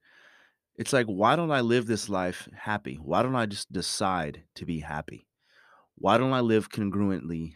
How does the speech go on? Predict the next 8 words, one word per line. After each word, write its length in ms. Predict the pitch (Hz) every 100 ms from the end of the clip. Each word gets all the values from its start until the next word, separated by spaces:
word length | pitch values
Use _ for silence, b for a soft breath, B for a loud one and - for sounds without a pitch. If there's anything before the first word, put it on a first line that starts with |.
| -
happy? 420 | - 87 - - _ _ _ _ _ _ _ _ -
Even 400 | 104 113 127 120
though 540 | 113 104 101 101 98 _ _ -
shit 260 | - 107
is 240 | 104 101 - -
going 280 | 101 92
haywire, 760 | 92 110 107 76 65 64 78 _ _ _ _ _ _ _ -
right? 300 | 85 90